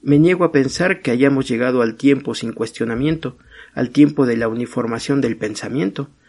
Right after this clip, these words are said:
Neta, sería muy decepcionante saber que el oficialismo permeó a todas y cada una de las personas de la sociedad. Sería realmente muy triste, pero sobre todo, eso sí, muy peligroso, cabrones.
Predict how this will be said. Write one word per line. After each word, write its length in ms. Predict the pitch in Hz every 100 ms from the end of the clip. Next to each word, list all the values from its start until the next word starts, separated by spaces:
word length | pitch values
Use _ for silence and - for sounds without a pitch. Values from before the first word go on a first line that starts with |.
| - - -
Neta, 340 | 147 151 151
sería 300 | - 131 139
muy 180 | 151 151
decepcionante 800 | 127 - 113 - 123 143 143 139
saber 360 | 135 120 127 -
que 80 |
el 80 | 120
oficialismo 800 | 117 127 - 147 156 139 147 151 - - _
permeó 420 | 143 131 135 156 160
a 160 | 127 -
todas 400 | 160 156 151 -
y 20 |
cada 280 | - 127 123
una 220 | 131 123
de 60 | 113
las 180 | 117
personas 520 | - 117 107 123 123 113
de 80 |
la 100 | 107
sociedad. 540 | 104 104 - 117 156 - _ _ _ _ - _
Sería 380 | - 123 131 135
realmente 520 | 131 131 135 135 123
muy 200 | 127 131
triste, 560 | - 165 180 - 139 _ _ _ _ _
pero 180 | 120 113
sobre 320 | 123 110 113
todo, 420 | 151 151 170 - _ _ _
eso 220 | - 135 113
sí, 320 | - 185 - _ _
muy 220 | 135 139
peligroso, 680 | 139 113 113 107 104 - 110
cabrones. 600 | - 110 - - - -